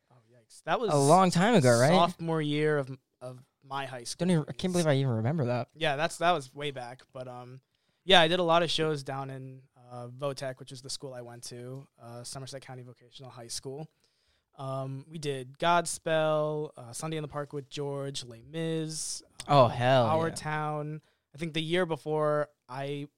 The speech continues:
Speaker 1: was allowed to audition for anything, they did a really awesome production of Avenue Q, which is a hilarious, I, I would consider it a parody of Sesame Street, an adult Sesame Street. It's so funny. But
Speaker 2: An
Speaker 1: they did
Speaker 2: adult
Speaker 1: a
Speaker 2: Sesame Street?
Speaker 1: Yeah, they did a really great
Speaker 2: Is it with,
Speaker 1: job
Speaker 2: like,
Speaker 1: with
Speaker 2: humans
Speaker 1: that.
Speaker 2: or Muppets?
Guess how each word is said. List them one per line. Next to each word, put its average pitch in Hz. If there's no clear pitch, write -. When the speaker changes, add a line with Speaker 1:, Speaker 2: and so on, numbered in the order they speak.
Speaker 1:
was 139
allowed 135
to 147
audition 139
for 156
anything, 156
they 135
did 139
a 135
really 143
awesome 135
production 139
of 123
Avenue 131
Q, 139
which 139
is 131
a 123
hilarious, 135
I, 127
I -
would 170
consider 151
it 135
a 123
parody 139
of 123
Sesame 156
Street, 165
an 147
adult 135
Sesame 151
Street. 165
It's 143
so -
funny. 131
But 127
Speaker 2:
An 160
Speaker 1:
they 147
did 147
Speaker 2:
adult 151
Speaker 1:
a -
Speaker 2:
Sesame 156
Street? 208
Speaker 1:
Yeah, 170
they 156
did 160
a 165
really 160
great 139
Speaker 2:
Is 147
it 190
with, 175
Speaker 1:
job 131
Speaker 2:
like, 151
Speaker 1:
with 135
Speaker 2:
humans 208
Speaker 1:
that. 185
Speaker 2:
or -
Muppets? 143